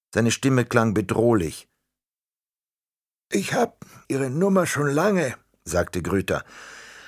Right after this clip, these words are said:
„Da ich bisher noch keinen Gebrauch von ihr gemacht habe, können Sie mir vielleicht diesmal vertrauen. Was ich Ihnen zu sagen habe, ist wichtig.“ Marthaler lachte. „Ihnen vertrauen?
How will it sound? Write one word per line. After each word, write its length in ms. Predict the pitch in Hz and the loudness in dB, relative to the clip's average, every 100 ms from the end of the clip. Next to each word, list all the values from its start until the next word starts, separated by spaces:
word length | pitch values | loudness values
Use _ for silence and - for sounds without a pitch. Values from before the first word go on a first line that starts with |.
| - | -8
„Da 120 | 131 | 2
ich 240 | 151 170 - | 2 2 0
bisher 380 | 226 - 185 180 | 0 2 2 4
noch 240 | 170 - | 2 2
keinen 300 | - 208 180 | 2 2 2
Gebrauch 480 | - 131 143 170 - | 0 2 2 2 0
von 180 | 156 175 | -2 0
ihr 100 | 160 | 2
gemacht 460 | 160 165 156 - | 2 2 0 0
habe, 400 | 160 160 151 135 - _ - - - - - _ _ _ _ - | 0 4 2 0 -8 _ -20 -20 -20 -20 -20 _ _ _ _ 2
können 240 | 165 180 | 4 4
Sie 120 | 170 | 2
mir 140 | 165 151 | 2 2
vielleicht 440 | 151 160 165 - | 4 4 2 -2
diesmal 480 | 220 214 - 139 127 | -4 -4 0 0 0
vertrauen. 760 | 131 120 - 151 160 147 113 - - - | 0 -2 0 2 2 2 -2 -6 -14 -6
Was 200 | 135 135 | -4 0
ich 60 | |
Ihnen 140 | 156 156 | 0 2
zu 120 | 147 | 0
sagen 340 | 139 160 170 | 4 4 4
habe, 160 | 151 147 | 2 2
ist 160 | 131 190 | 0 0
wichtig.“ 580 | 185 - 127 104 - - _ _ _ _ - | -2 -2 -4 -6 -12 -20 _ _ _ _ -2
Marthaler 460 | 113 117 117 107 | 0 2 4 4
lachte. 500 | 104 104 98 - 78 - _ _ _ _ _ _ - | 4 4 2 -2 -6 -8 _ _ _ _ _ _ -2
„Ihnen 260 | 143 143 | 2 2
vertrauen? 800 | - 127 - - 139 170 196 190 | 4 2 4 0 4 4 4 0